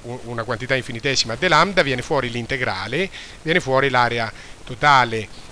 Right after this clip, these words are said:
eh, sottesa dalla curva che è, che appunto è la quantità totale di energia emessa al secondo dall'unità, eh, di, di superficie da un metro quadrato de-,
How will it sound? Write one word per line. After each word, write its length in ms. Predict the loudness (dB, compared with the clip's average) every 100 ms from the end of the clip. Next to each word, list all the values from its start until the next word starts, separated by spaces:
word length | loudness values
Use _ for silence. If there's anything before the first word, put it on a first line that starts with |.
| -14
eh, 140 | -10 -8
sottesa 400 | -4 0 0 2
dalla 180 | 2
curva 320 | 2 0 -2 0
che 220 | 2 2
è, 280 | -2 -12 -12
che 240 | -4 -2 -2
appunto 600 | -4 -4 -6 0 0 0 -6 -14 -6
è 260 | 2 2 0 -8 -20 -20 -18 -20 -12
la 160 | -2 2
quantità 440 | 2 2 2 2
totale 480 | 4 4 6 6 2
di 80 | -2
energia 340 | -2 -2 -2
emessa 300 | 0 2 2
al 80 | 2
secondo 640 | 0 2 2 2 0 -2 -4 -14 -18 -18 -20 -6
dall'unità, 640 | -4 -2 -2 4 4 4 -4
eh, 220 | -10 -10
di, 180 | -10 -12
di 80 | -10
superficie 560 | -8 -8 -6 -4 -2 -2
da 100 | -4
un 60 |
metro 220 | -2 -2 2
quadrato 400 | 2 4 2 0
de-, 160 | -6